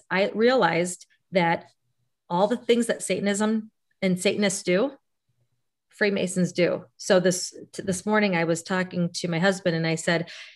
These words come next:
it hit me, if you go into the rituals and what Freemasons really do, it's,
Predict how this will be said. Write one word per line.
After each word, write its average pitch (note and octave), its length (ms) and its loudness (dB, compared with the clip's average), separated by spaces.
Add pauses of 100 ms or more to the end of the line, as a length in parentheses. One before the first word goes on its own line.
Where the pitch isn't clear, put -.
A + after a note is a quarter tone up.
(160)
it F3 140 0
hit A3 240 2
me, F#3+ 280 2 (240)
if F#3+ 120 -6
you A3 80 0
go A3 160 4
into A3+ 160 0
the G3 100 0
rituals F#3 560 0
and E3+ 80 -6
what - 160 -10
Freemasons F3 580 0
really F3 260 4
do, E3+ 420 2 (600)
it's, F#3+ 220 -2